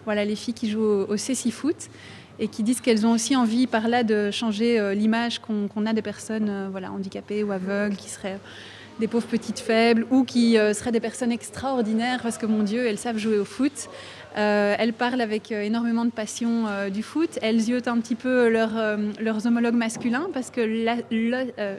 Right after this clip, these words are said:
Las Murciélagas, je pense, donc c'est l'équipe des chauves-souris, euh, masculine, donc de Cécifoot en Argentine, a été plusieurs fois championne du monde.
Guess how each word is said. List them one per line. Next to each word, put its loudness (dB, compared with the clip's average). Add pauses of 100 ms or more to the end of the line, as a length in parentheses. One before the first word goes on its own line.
(120)
Las -6
Murciélagas, -2
je -2
pense, -6
donc -4
c'est -6 (320)
l'équipe -2
des 0
chauves-souris, -4 (480)
euh, 2 (100)
masculine, 2
donc -2
de 2
Cécifoot -2
en -2
Argentine, 0
a 2
été -4
plusieurs 0
fois 0
championne 0
du 2
monde. 2